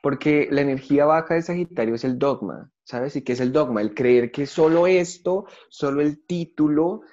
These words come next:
solo los profesores, ¿cierto? Solo los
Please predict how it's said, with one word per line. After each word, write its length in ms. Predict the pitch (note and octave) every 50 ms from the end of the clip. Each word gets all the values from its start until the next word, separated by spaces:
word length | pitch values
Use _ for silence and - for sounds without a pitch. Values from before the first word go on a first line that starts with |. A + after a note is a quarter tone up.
| _ _ _
solo 280 | - - D3 C3+ C3+
los 220 | C3+ C#3 D3 C#3+ -
profesores, 1200 | - - D#3+ D3+ D#3 - D3+ C3+ - - D#3+ D3 D3 C#3+ C#3+ C#3 C#3+ D3 D#3+ F3 F#3 - - _
¿cierto? 460 | _ - - C3+ B2 B2 - - C3 D3
Solo 280 | D3+ - C#3+ A#2+ A#2
los 260 | A#2+ A#2+ B2 C3 B2+